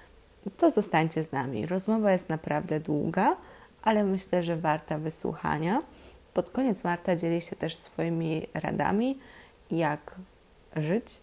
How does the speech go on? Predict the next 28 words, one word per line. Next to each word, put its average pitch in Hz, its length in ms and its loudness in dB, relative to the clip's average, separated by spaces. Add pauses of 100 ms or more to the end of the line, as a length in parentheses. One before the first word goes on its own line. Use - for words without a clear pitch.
(240)
nie 185 240 6
stresując 175 800 2
się 180 100 0
nadmiernie, 175 760 2 (500)
jak 185 260 0
sobie 165 300 2
radzić 156 380 0
w - 80 -20
tym 170 200 -4
świecie. 208 580 -2 (560)
Nie 196 220 2
zabrakło 180 560 0
również 165 380 -2
kilku - 320 -4
poleceń, 214 800 2 (600)
także 180 440 0
myślę, 165 520 0
że 165 180 0
nie 165 180 0
zostaje 170 480 0
Wam 160 320 -4
nic 208 260 -4
innego, 175 540 -2 (580)
jak - 220 -2
tylko 160 360 0
wysłuchać 165 520 -2
tego - 200 0
podcastu. - 640 -2